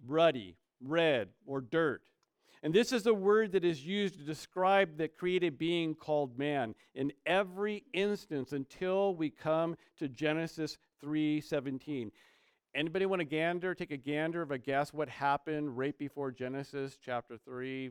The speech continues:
verse seventeen? The sin of man.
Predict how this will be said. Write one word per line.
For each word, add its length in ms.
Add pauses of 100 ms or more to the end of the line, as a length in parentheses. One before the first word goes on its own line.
verse 180
seventeen? 680 (2250)
The 80
sin 560
of 180
man. 460